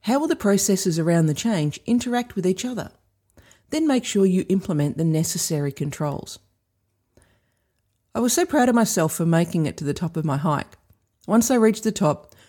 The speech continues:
I continued to hike for another two hours at that altitude before descending.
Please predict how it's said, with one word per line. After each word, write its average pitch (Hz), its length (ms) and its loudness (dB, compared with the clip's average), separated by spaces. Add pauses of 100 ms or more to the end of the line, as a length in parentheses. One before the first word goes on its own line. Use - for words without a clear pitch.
(160)
I 226 80 -6
continued 247 400 4
to 226 100 2
hike 226 300 0
for 185 100 0
another 165 220 2
two 170 260 -2
hours 160 340 0
at 139 120 -4
that 139 120 -2
altitude 139 500 -4
before 143 280 -4
descending. 147 540 -2